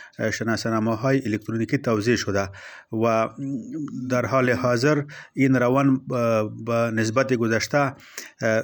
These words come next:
به سرعت بیشتر کار خواهد کرد و توقع برده می‌شود که روزانه به تعداد زیادی از افراد واجد شرایط،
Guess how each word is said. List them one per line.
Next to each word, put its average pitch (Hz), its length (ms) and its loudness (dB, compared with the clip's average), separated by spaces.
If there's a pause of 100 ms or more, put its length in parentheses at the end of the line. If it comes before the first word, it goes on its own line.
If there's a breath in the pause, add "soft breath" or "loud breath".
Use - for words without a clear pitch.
(240)
به 117 140 4
سرعت 127 420 0
بیشتر 120 520 2
کار 147 240 0
خواهد 143 320 0
کرد 139 260 0
و 117 220 4
توقع 113 380 -2
برده 127 260 0
می‌شود 139 440 2
که 147 240 0 (680 loud breath)
روزانه 131 760 2
به 117 220 -2
تعداد 120 400 2
زیادی 127 340 2
از 113 300 -2
افراد 117 480 0
واجد 113 380 0
شرایط، 123 460 0